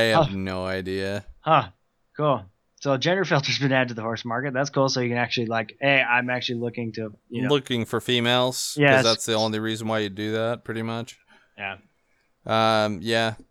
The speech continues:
Speaker 1: Cool. So monster changes.
Speaker 2: Yeah. So more Sassans in the harbor. So that's cool. So
Speaker 1: That
Speaker 2: out
Speaker 1: is cool, actually.
Speaker 2: on the
Speaker 1: That's a
Speaker 2: outer,
Speaker 1: good,
Speaker 2: like
Speaker 1: that's, like, a third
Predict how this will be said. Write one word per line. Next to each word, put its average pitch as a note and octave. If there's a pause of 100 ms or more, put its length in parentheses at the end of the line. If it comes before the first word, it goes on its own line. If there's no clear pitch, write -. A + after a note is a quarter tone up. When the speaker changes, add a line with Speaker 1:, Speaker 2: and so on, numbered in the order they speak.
Speaker 1:
Cool. B2+ (120)
So -
monster B2
changes. G2+
Speaker 2:
Yeah. C3
So C3+
more D3
Sassans D3
in C3+
the C3+
harbor. D#3
So C3
that's C3
cool. C3+
So B2+
Speaker 1:
That A#2
Speaker 2:
out B2+
Speaker 1:
is A#2+
cool, F#2+
actually. G2+
Speaker 2:
on C#3+
the C#3+
Speaker 1:
That's C#3+
a -
Speaker 2:
outer, D3
Speaker 1:
good, C#3+
Speaker 2:
like B2+
Speaker 1:
that's, A2+
like, A2+
a G2+
third G#2+